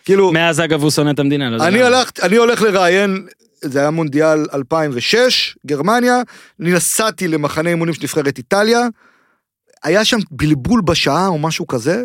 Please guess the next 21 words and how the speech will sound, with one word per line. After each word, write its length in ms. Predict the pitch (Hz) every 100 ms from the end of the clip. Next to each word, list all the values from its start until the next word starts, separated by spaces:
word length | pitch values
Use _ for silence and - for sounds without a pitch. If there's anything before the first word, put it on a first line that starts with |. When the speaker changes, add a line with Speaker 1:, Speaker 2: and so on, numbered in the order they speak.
| 240 _ _ _ _ _ _ _ _ _ _ _
Speaker 1:
אה, 1000 | 127 127 127 127 127 123 123 127 123 123 123 127 - _ _ _ _ _
ולא 1300 | 117 110 143 139 139 147 _ _ _ _ _ 165 226
הגיעו 300 | 269 196 269
העיתונאים 540 | 233 196 175 214 165 143 -
הזרים, 460 | 127 131 156 143
כלומר, 200 | 110 127
הגיעו 240 | 131 160 170
רק 140 | 175
האיטלקים 400 | 180 120 113 151
שהיו 240 | 120 127
שם, 260 | 120 156 214 233 - -
וכל 200 | 139 233 262
האחרים 280 | - 254
לא 120 | 226 233
באו, 260 | 233 202
היה 60 | 175
איזה 140 | 190
בלבול 220 | 175 180
שעה, 140 | 170 -
ואני 220 | 147 190
במקרה 340 | 269 247 -